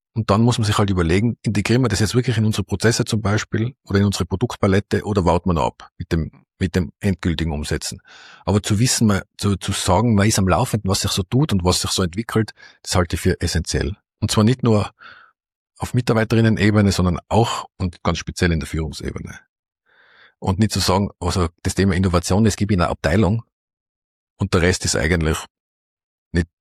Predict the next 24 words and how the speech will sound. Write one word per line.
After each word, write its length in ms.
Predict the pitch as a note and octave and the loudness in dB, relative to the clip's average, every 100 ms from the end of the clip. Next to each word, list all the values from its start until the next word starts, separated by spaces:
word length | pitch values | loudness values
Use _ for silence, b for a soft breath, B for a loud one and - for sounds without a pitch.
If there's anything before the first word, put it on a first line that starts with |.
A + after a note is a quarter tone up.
| _ - | _ 0
der 120 | F2 | 2
muss 200 | F#2+ - | 4 2
sich 100 | F#2 | 0
nicht 160 | E2+ | 0
um 60 | E2 | 0
die 80 | D#2+ | 0
Innovationen 680 | D#2+ D2+ - D#2 D2 D2+ - - | 0 0 0 0 0 -2 -6 -6
kümmern. 340 | F2+ C#2+ - B B B B | -4 -2 -6 B B B B
Das, 380 | D#2+ - - - _ _ _ - | -4 -2 -6 -10 _ _ _ -12
ich 80 | |
kenn 200 | - B2+ | -2 0
große 240 | G#2+ A2 A#2+ | 2 2 2
Unternehmen, 380 | A#2 A2+ A#2 G#2+ | 4 4 4 2
die 80 | |
das 140 | F#2+ - | 0 2
so 80 | F#2 | 2
machen, 520 | A2 - A#2+ A2+ G2+ | 2 2 2 2 4
denen 220 | G2 F2 | 2 4
wünsche 200 | G2+ - | 2 0
ich 60 | D2+ | -2
echt 140 | - | -2
alles 140 | D2 | -6
Gute, 260 | - D2+ D2+ | -4 -8 -10
weil 360 | D2+ D2 C#2 | -6 -4 -4